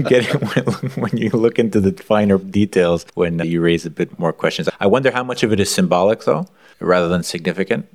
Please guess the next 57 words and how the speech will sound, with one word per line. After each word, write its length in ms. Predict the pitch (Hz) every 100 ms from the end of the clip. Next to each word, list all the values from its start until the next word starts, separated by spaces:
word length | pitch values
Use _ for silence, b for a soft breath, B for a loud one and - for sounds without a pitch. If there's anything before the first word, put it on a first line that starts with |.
| -
It 160 | 85
does 240 | - 98 87
mark 360 | 92 90 -
the 80 | 90
shift 400 | - - 80 -
away 260 | 85 82 85
from, 540 | - 85 82 82 78 -
again, 260 | - 90 82
as 100 | 78
I 40 |
said, 240 | 76 85
this 220 | 80 - -
unfettered, 680 | - 90 85 - 85 85 80
free 520 | - - 82 85 85
f-, 120 | 80 - _
of, 180 | - 87
of 240 | - - -
trade 640 | - 90 85 82 78 - -
in 80 |
favor 300 | 92 95 82
of 120 | 87 -
protectionism. 520 | - 117 - 87 85
I 60 |
think 160 | 82 101
the 60 | 87
difference 360 | 104 - 92
here 180 | - 98
is 100 | 90
that 140 | 85 82 -
it's, 460 | 87 82 - -
uh, 160 | - - - - -
large 440 | 90 98 101 92
or 120 | 85
mutual 500 | 87 98 113 - 95
protectionism. 560 | - 95 85 - 82 78
It's 160 | 78 98
not 160 | 90
just 280 | - 87 -
the 120 | 90
U 240 | 85 87 85
S 140 | 85
sort 240 | - - 82
of 160 | 78
putting 240 | - 85 80
up 200 | 80 -
barriers 440 | 82 82 80 78
against 380 | 78 - 67 -
U 80 | 82
K 180 | - 82
imports 540 | 80 - 82 85 -
or 280 | - - -
European 560 | - - 80 - 82 80
imports 420 | 80 90 90 -
or 60 | -
individual 360 | 82 82 80
countries. 360 | - 92 - 85
Rather, 280 | 82 82